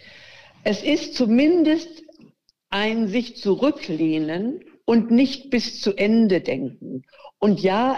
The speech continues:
es ist so, dass oft die, die sagen, Frieden schaffen ohne Waffen, sich edler fühlen als die, die sagen, sorgt dafür, dass die Menschen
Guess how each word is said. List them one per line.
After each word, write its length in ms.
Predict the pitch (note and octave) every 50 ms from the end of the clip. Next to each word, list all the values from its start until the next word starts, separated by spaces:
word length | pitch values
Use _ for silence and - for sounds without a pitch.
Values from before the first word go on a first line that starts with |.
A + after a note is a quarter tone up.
| -
es 180 | - F#3+ - -
ist 380 | - A#3 B3+ B3 - - - -
so, 220 | A#3 A#3+ B3 B3
dass 360 | G3 G#3 G3+ G3 F#3+ - -
oft 520 | - F#3 F#3+ F#3 - - - - - _ -
die, 400 | G3 A3 A#3+ B3 B3+ C4 D4+ - _ _ _ _ -
die 180 | G#3 G#3+ G#3+
sagen, 440 | F3 - F#3+ F#3 F#3+ G3 F#3+ G3 F#3
Frieden 460 | F#3+ - - B3+ B3 B3 A#3 B3+ A#3+
schaffen 500 | A3 - - G3+ G3 G3 - - G#3+ G3 -
ohne 380 | - F#3+ G3 G3+ F#3+ F3 D#3+ C3+
Waffen, 560 | F3 F#3+ G3+ G3 - - A#3 A#3 A#3+ C4 - - - - - - _ _
sich 500 | - D3+ G3 B3+ A3+ - - - - _ _ _ _ -
edler 560 | G#3 A3+ A#3+ B3 B3+ G3+ G#3 G#3+ G3 F3+ E3+
fühlen 760 | - - - - F#3 F3 F3 E3 E3 E3+ F3 G3+ A#3 D#4 - - - - _ _
als 340 | - G3 G#3 G3 G3+ - -
die, 280 | - G#3+ A#3+ B3+ B3+ G#3+
die 200 | G#3 A3 G#3+ F#3+
sagen, 640 | D#3 F#3+ F3 F3+ F#3+ G3+ G#3 G#3+ A3 G#3+ G#3+ A3 G#3 - - - - - - _ _
sorgt 540 | - E3 E3 G#3 A3 C4 D4+ - - - -
dafür, 580 | F#3+ F3+ F3 - - - F3 F#3 F#3 F#3+ G3 G3
dass 220 | G3 G3 F#3+ -
die 120 | - F#3 F3
Menschen 800 | E3+ F3 F#3 G#3 A3 - - - G3+ G#3 G#3+ G#3+ G#3 G3+ -